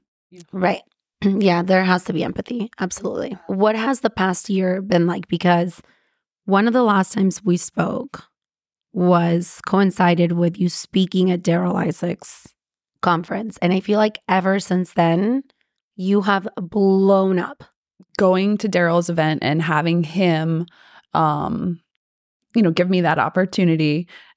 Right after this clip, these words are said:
Speaker 2: led to a lot of other
Speaker 1: You're also a great speaker. And you know that I would never compliment you if I didn't mean it.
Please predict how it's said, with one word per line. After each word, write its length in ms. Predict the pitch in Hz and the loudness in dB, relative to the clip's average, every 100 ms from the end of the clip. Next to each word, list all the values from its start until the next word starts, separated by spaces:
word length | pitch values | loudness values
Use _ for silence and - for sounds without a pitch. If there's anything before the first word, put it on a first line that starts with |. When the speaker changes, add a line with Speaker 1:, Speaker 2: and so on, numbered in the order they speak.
| - | -2
Speaker 2:
led 280 | 180 175 180 | 2 2 0
to 200 | 196 160 | 0 2
a 80 | 170 | 2
lot 360 | 170 165 160 | 2 2 2
of 80 | 160 | 2
other 480 | 151 147 78 180 170 _ _ - | 0 0 -2 -4 -10 _ _ -8
Speaker 1:
You're 180 | 202 247 | 0 2
also 240 | 269 311 508 | 2 -2 -4
a 80 | |
great 300 | 214 196 180 | -2 -2 -2
speaker. 420 | - 165 - - - _ _ _ - | -4 -4 -4 -10 -14 _ _ _ 0
And 180 | 233 | 4
you 80 | 254 | 4
know 180 | 240 226 | 4 2
that 120 | 247 | 0
I 80 | 220 | 0
would 100 | 196 | 0
never 220 | 185 190 | 0 0
compliment 600 | - 202 180 190 190 208 | -2 -6 -4 -2 -2 -4
you 340 | 220 240 240 - _ _ | -2 0 0 -4 _ _
if 160 | 202 190 | -4 -2
I 80 | 185 | -2
didn't 280 | 185 175 | 0 0
mean 160 | 165 131 | -2 -4
it. 140 | - | -10